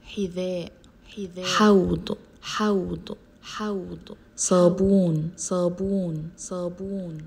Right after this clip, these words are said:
منزل، منزل، منزل. سيارة شرطة، سيارة شرطة، سيارة شرطة. غسالة،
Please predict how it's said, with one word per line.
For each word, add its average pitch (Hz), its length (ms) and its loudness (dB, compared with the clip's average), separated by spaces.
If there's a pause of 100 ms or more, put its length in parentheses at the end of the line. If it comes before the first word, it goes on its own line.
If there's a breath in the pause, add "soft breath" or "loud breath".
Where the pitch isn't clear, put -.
(120)
منزل، 170 760 6 (260)
منزل، 175 580 0 (420)
منزل. 180 560 -6 (320)
سيارة 190 800 6
شرطة، 190 280 -2
سيارة 190 720 0
شرطة، 180 500 -6
سيارة 196 500 -6
شرطة. 185 360 -8
غسالة، 180 720 6